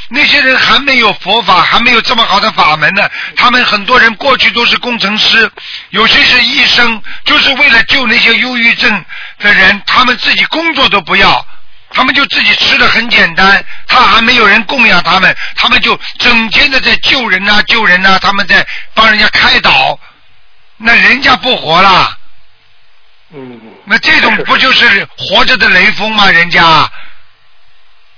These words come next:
Speaker 2: 嗯。
Speaker 1: 忧郁症协会都是一种非牟利的机构啊，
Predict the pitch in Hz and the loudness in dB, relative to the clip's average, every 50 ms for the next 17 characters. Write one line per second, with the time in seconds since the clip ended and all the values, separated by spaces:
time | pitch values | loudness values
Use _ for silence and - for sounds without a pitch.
0 | - - _ _ - 143 127 117 - 110 110 - 202 226 254 262 254 - - - | -20 -20 _ _ -12 -10 -10 -10 -10 -12 -10 -6 -2 -2 0 2 2 0 0 0
1 | - 262 254 233 - - 208 220 240 247 247 254 240 226 - 254 254 - - 247 | 0 0 0 0 0 2 2 2 2 2 2 2 2 2 0 0 -2 0 0 0
2 | 233 226 226 220 214 196 - - - - - - - - 269 262 247 226 202 196 | 0 0 0 -2 -2 -4 -8 -12 -16 -16 -14 -10 -4 -2 0 0 2 2 2 2
3 | 202 262 262 262 233 180 190 - - - - - - 180 180 190 175 147 139 139 | 2 2 0 0 0 2 2 2 2 2 0 0 0 2 2 2 4 2 2 2
4 | 123 113 117 - | 0 -2 -4 -10